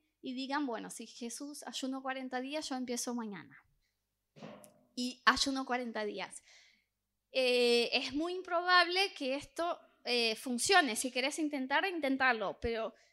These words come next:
está bueno que hagas un ayuno de un día,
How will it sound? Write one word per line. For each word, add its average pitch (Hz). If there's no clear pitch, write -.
está 269
bueno 330
que 320
hagas 320
un 285
ayuno 302
de 247
un 349
día, 330